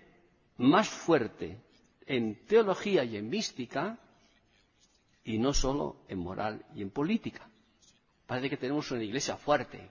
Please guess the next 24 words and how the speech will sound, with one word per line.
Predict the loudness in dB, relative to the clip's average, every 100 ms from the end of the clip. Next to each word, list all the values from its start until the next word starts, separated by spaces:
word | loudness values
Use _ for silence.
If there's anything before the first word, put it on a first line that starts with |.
| -20
en | -20 -12
temas | -8 -8 -8
morales, | 0 2 2 -2 -10 -18 _ _ _ _ _ _ _
en | -10 -10
temas | -4 0 0 0 -4 -16 -20
políticos, | -8 -2 -2 -2 -4 -4 -6
incluso | -8 -8 -8 -8 -4
en | -2
temas | 0 -2 0
pastorales. | -4 -6 -10 -12 -20 _ _ _ -6
Pero | -4 -4 -8
en | -6 -2
teología | 0 0 2 0
y | 0
en | 0
mística, | 0 -2 -4 -4 -6 -16 -20 _ _ _ _ _ _ _ _ -6
y |
esta | -6 -6
es | -8
la | -10
fuente | -12 -14 -16 -20 _ _ _ _
de | -12
toda | -10 -2 0 0
evangelización | -2 -6 -8 -8 -10 -10 -14